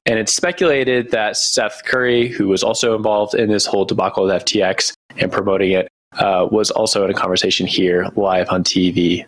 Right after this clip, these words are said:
with Shaq. Zach, this was a great story. This was, this is the sports corner we've been waiting for, for months, and it came back up. <laughs>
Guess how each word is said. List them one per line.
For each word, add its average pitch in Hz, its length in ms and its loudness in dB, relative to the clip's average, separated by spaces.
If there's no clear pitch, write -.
with 90 420 0
Shaq. - 600 -2
Zach, - 380 -4
this 123 180 0
was 117 100 -2
a - 20 0
great 90 220 -2
story. - 420 -2
This 113 180 0
was, 107 380 0
this 123 140 2
is - 100 -2
the 127 100 -2
sports 113 360 0
corner 101 260 -2
we've 107 180 0
been 98 100 0
waiting 92 200 -2
for, 92 380 0
for - 140 -2
months, 90 520 -2
and 107 100 -2
it 95 60 -8
came 95 160 -4
back 80 240 -2
up. - 140 -2
<laughs> - 320 -12